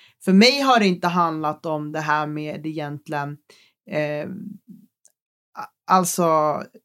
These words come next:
vad ska man säga, den här livsstilen som folk flashar så jävla mycket nu för tiden. Alltså, i, i hiphop-videos i U S A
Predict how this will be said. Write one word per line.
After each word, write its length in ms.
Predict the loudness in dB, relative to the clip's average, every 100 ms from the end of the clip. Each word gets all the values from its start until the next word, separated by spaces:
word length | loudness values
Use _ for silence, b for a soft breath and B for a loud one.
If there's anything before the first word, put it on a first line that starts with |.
| _
vad 160 | -4 -4
ska 100 | 0
man 120 | 0
säga, 360 | 2 4 4 0 b b _
den 120 | 4
här 140 | 6 6
livsstilen 880 | 8 6 4 0 -2 0 4 6 4
som 160 | 2
folk 280 | -2 -4 -4
flashar 640 | -8 -2 -2 0 2 2
så 140 | 2 4
jävla 300 | 4 2 -2
mycket 280 | -6 -8 -10
nu 140 | -10
för 120 | -12
tiden. 360 | -12 -10 -6 -4
Alltså, 380 | -2 0 0 b b b
i, 400 | 2 2 4 4
i 40 | 6
hiphop-videos 840 | 6 4 0 0 4 6 4 2
i 40 | 0
U 120 | 0
S 160 | 2 4
A 240 | 6